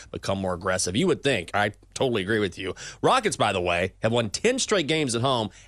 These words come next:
and three in a row. In Memphis, the Mavs topped the Grizzlies one twenty, one thirteen. Mavs laying two and a half. Mavs minus one forty on the money line.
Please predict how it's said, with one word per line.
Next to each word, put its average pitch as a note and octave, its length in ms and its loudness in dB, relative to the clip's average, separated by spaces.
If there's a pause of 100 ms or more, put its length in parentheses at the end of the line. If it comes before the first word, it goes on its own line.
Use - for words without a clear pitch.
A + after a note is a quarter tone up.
and G#2 400 -2
three B2+ 440 0
in B2+ 260 -2
a C3 40 2
row. C3 420 2 (420)
In D4 240 2
Memphis, A3 460 2
the E3 80 0
Mavs A3+ 320 4
topped A3 220 4
the E3 60 -4
Grizzlies E3+ 560 4
one C#3 260 2
twenty, C3 520 0
one A2 480 -2
thirteen. C3 540 0
Mavs B2+ 280 0
laying C3 220 0
two C3+ 140 0
and B2+ 80 2
a A#2+ 40 0
half. B2+ 260 2
Mavs A#2 340 -2
minus A2+ 300 -2
one A2+ 140 -2
forty A#2+ 480 -2
on B2+ 220 0
the A#2 60 -2
money B2 220 0
line. A#2+ 340 0